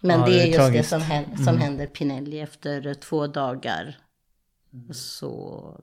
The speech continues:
Speaker 1: tre. Så, så faller han då.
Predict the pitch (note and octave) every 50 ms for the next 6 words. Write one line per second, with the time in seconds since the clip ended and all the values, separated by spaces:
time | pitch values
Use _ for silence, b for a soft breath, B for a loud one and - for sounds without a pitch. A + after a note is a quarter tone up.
0 | _ - - D3+ C#3 - B2+ - _ _ _ _ _ _ _ _ _ _ - -
1 | - - - C#3+ C3+ B2+ B2+ B2+ C#3 C#3+ D3+ D3+ - - D#3+ D#3+ _ _ _ _
2 | _ _ _ - _ _ - - - D#3 - - D#3+ C3 C3 C3 C3 C3+ C3+ C3
3 | B2 C3 B2+ A2+ A#2+ C3 B2+ - - -